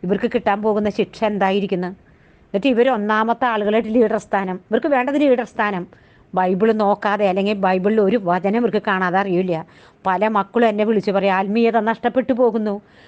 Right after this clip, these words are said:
ആ കൂട്ടായ്മയെക്കുറിച്ച് ഓർത്ത് അയവർക്കാണ് ഇപ്പം ഞങ്ങൾ കൊതി തോന്നുന്നു എന്ന്. പ്രൈസ് ദി ലോർഡ്. ആ കാലത്തെക്കുറിച്ച് ഓർത്ത് കൊതി തോന്നുന്നു.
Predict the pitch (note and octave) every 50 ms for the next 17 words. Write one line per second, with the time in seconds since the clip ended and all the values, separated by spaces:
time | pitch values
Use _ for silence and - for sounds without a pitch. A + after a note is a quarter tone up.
0 | - - - F3+ F#3+ G3 F#3+ - G#3 G3 F#3+ G#3+ G3 G3 G#3+ G3+ G3+ G#3 A3 G#3+
1 | A#3 G#3 - - G#3 F#3+ F#3 F#3+ G3 G3+ F#3+ - - A3+ B3 A#3+ - - F#3 F#3
2 | F3+ F3+ G#3 G#3 A3 G#3+ - - G3+ F#3+ G3 F3+ - F#3+ F#3 F3 F#3 F3+ E3+ -
3 | G3+ F3 D#3 F#3+ A3+ A3+ G#3+ G3 F#3 F#3 F3 F3 E3+ E3 D#3+ D#3 F#3 - _ _
4 | - - _ _ _ _ _ - G3 E3+ F3+ - - F#3 E3 D3+ D#3 - - _
5 | _ _ _ _ _ _ _ _ _ _ - F#3 F#3 - G#3+ F#3+ G3 A3 A#3 A#3
6 | - C#4+ C#4 C#4 C#4 C4+ C4+ D4 C4 B3 B3 C#4 - D#4+ D#4 - D4+ C#4 C4 D#4
7 | F4+ E4+ E4 D#4 C#4+ C#4 C4 B3 A#3 F#3 F#3